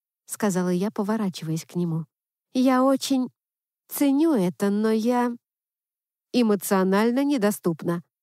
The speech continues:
Знаю. Ты только закончила отношения. Я не прошу тебя переехать ко мне». «А что просишь?»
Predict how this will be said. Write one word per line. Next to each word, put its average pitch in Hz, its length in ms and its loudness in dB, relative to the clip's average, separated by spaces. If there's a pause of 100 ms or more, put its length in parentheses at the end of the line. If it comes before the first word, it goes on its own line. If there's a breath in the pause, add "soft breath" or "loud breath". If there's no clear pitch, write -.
(140)
Знаю. 294 460 0 (640)
Ты 392 120 4
только 302 300 2
закончила 269 580 2
отношения. 269 720 0 (600)
Я 208 200 4
не 196 120 2
прошу 196 360 2
тебя 233 300 0
переехать 185 640 2
ко 202 120 -2
мне». 170 280 -2 (960)
«А 285 140 2
что 214 280 0
просишь?» 254 560 -2